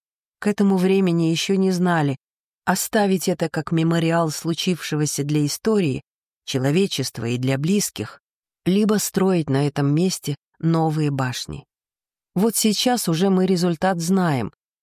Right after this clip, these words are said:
знаем, что там выстроено, но мне хочется рассказать о том пожаре,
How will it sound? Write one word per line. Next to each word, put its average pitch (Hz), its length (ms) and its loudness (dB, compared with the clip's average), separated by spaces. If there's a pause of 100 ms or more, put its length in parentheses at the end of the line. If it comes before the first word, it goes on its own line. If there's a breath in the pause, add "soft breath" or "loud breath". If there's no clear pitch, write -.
(160)
знаем, 196 440 2
что 165 240 -2
там 165 240 0
выстроено, 139 640 -2 (420)
но 151 160 2
мне 160 200 2
хочется 156 500 -2
рассказать 156 560 -2
о 113 80 -8
том 131 220 -4
пожаре, 135 520 -4